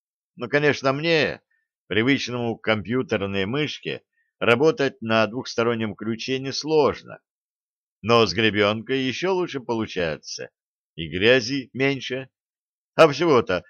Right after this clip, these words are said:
пара тонких дощечек, в верхней из которых прорезано десять пазов, а между ними проложена выкроена хитрым образом медная полоска. Достаточно провести металлическим контактом,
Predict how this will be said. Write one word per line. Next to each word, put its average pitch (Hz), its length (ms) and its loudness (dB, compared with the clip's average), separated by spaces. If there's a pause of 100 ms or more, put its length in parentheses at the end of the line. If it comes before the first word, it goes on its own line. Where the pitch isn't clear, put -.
(180)
пара 165 280 8
тонких 143 460 0
дощечек, 117 760 -4 (360)
в 98 60 -10
верхней 131 400 2
из 110 120 -4
которых 123 580 0
прорезано 165 640 4
десять 139 440 -4
пазов, 73 420 -2 (420)
а 127 160 8
между 151 300 2
ними 175 220 -2
проложена 127 640 2
выкроена 107 560 2 (120)
хитрым 123 500 2
образом 147 600 4 (100)
медная 131 420 2
полоска. 113 760 0 (600)
Достаточно 127 800 2
провести 110 500 0
металлическим 110 760 -6
контактом, 113 800 -2